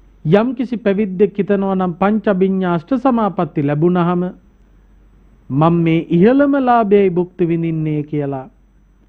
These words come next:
ඒ පැවිද්දත් අරටුව කියලා හිතලා වෙන එකක් අරන් යන කෙනෙක්. බුදුහාමුදුරු දේශනා කරනවා පිංගල කොච්ච බ්‍රාහ්මණතුමාට, "බ්‍රාහ්මණතුමනි, තවත් පැවිද්දෙක් ඉන්නවා.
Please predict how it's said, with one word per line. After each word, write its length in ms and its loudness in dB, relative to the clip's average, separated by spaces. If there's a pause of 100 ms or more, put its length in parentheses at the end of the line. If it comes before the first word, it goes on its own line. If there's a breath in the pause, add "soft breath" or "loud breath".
(460)
ඒ 180 4
පැවිද්දත් 520 -4 (380)
අරටුව 540 -2
කියලා 340 -2
හිතලා 380 -4
වෙන 160 -2
එකක් 380 -8
අරන් 220 -8
යන 160 -12
කෙනෙක්. 280 -20 (2000)
බුදුහාමුදුරු 640 2
දේශනා 520 -2
කරනවා 440 -4
පිංගල 440 0
කොච්ච 300 -8
බ්‍රාහ්මණතුමාට, 920 -4 (720 loud breath)
"බ්‍රාහ්මණතුමනි, 1000 0 (1000)
තවත් 320 0
පැවිද්දෙක් 640 -4
ඉන්නවා. 340 -8